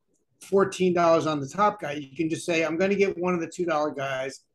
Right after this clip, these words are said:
I got a long list." And, uh, that way, y-, you know, I,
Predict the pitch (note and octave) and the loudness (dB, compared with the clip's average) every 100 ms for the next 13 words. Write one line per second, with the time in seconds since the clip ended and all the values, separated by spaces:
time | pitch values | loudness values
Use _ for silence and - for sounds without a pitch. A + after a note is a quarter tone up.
0 | _ - D3 D#3 E3 D#3+ E3+ E3 D#3 D3+ | _ -8 -2 0 0 2 2 2 0 -2
1 | C#3+ C3+ - _ _ _ _ D#3+ D#3+ D#3 | -4 -6 -14 _ _ _ _ -12 -8 -6
2 | C#3+ D3+ C#3+ D3 D3+ F3 D#3+ D#3+ D#3 D3+ | 0 2 2 2 2 2 2 2 4 2
3 | C#3 - _ _ - F3 G#3+ F3 D#3+ D#3 | -2 -8 _ _ -12 -10 -6 -6 -4 -6
4 | E3 | -6